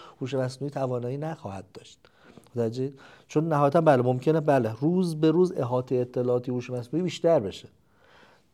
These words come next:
ذخیرهٔ دانایی شاید از انسان‌های متعارف بالاتر بره، خب، و این پیچیده می‌کنه ماجرا رو، قطعاً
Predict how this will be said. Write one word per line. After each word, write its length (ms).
ذخیرهٔ 520
دانایی 720
شاید 360
از 160
انسان‌های 460
متعارف 760
بالاتر 600
بره، 260
خب، 280
و 140
این 180
پیچیده 360
می‌کنه 380
ماجرا 440
رو، 80
قطعاً 440